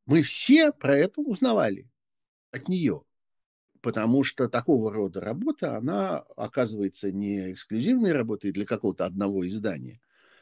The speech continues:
а огромное количество разных медиа берут это, э, работают с этим, потому что нужны исходные данные, нужна, э, ну, нужны видеодоказательства и так далее.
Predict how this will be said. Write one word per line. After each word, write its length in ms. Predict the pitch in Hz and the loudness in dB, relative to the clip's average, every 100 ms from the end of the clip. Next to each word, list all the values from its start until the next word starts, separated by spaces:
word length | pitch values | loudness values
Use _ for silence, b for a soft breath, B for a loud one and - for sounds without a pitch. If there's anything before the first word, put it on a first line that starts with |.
| b b b b _ _ _ - | b b b b _ _ _ -6
а 800 | 120 117 104 104 101 98 98 98 - | -2 0 0 0 0 -2 -4 -8 -8
огромное 460 | 92 135 254 185 | -2 4 4 4
количество 420 | - 131 - 123 | 2 -2 -2 -2
разных 480 | 104 139 98 95 - | 0 0 0 -6 -6
медиа 400 | 135 262 226 202 | 0 2 4 2
берут 400 | 104 196 139 233 | 0 -2 -2 2
это, 320 | 240 - 185 - _ _ _ _ _ _ _ _ _ _ _ _ | 0 0 -8 -10 _ _ _ _ _ _ _ _ _ _ _ _
э, 400 | 120 113 107 101 | -4 -2 0 -2
работают 540 | 82 82 147 196 214 - | -4 0 2 4 4 2
с 100 | - | 0
этим, 340 | 143 - 117 | 0 -2 -10
потому 320 | 113 95 90 | -10 -8 -6
что 480 | 92 - 95 90 87 | -8 -8 -8 -8 -10
нужны 540 | 85 90 95 180 269 196 | -10 -10 0 6 6 6
исходные 800 | 123 - 156 123 113 98 87 78 | 2 2 2 2 0 0 -4 -8
данные, 500 | 117 202 196 147 123 | -2 0 2 2 2
нужна, 600 | 101 98 104 180 170 139 | -2 -4 -2 0 -2 -4
э, 40 | |
ну, 640 | 113 107 104 101 - - | -6 -8 -10 -10 -12 -14
нужны 720 | - - 110 101 95 143 127 87 - | -12 -10 -8 -6 0 2 2 0 -4
видеодоказательства 1080 | 127 110 90 82 - 92 175 147 123 - | -2 0 -2 -6 -6 0 0 0 -8 -6
и 60 | 110 | -6
так 220 | - 120 | -4 -6
далее. 220 | 87 73 | -6 -10